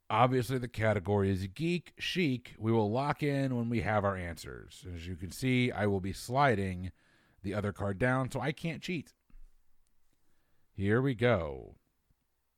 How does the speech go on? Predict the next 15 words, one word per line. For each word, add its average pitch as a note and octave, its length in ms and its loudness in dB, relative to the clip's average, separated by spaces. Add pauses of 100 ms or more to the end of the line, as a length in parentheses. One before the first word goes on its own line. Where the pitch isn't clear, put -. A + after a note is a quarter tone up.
(1400)
Question B2 300 -2
number C3 180 2
one. A#2+ 480 2
What D3 260 0
animal C#3 420 4
has G#2 300 2
bear A#2 500 4
attached G#2+ 500 -4
to B2+ 80 -2
its - 160 -6
name, A2 500 0
but G#2+ 100 -2
is G#2+ 140 0
a A#2 60 -2
marsupial, A#2 760 -2